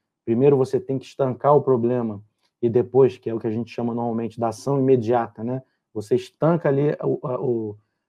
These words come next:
a, a sangria pra não virar anemia, como a gente costuma dizer. E depois você tem as ações realmente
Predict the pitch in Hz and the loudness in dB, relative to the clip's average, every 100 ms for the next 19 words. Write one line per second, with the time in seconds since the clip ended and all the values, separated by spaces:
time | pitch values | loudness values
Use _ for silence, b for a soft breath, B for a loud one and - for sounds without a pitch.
0 | _ 110 110 110 113 104 131 123 120 160 | _ -8 -6 -6 -6 -6 -2 0 4 4
1 | - 139 147 131 131 143 139 131 120 113 | 2 0 0 2 2 2 2 2 2 0
2 | 117 113 117 - 110 - 120 117 113 113 | -4 -6 -8 -12 -12 -8 -4 -2 0 0
3 | 107 _ _ _ 135 135 147 - 135 151 | -2 _ _ _ 0 4 4 4 6 6
4 | 165 170 - _ _ _ - 123 - 135 | 6 0 -6 _ _ _ -6 -6 0 -2
5 | - 135 135 151 - 131 131 120 - 131 | 0 0 0 -2 -4 -2 -2 -2 -4 -2
6 | 135 123 - _ - 131 139 120 127 131 | -2 -4 -12 _ -6 0 0 0 -2 -4
7 | - 135 | -8 -12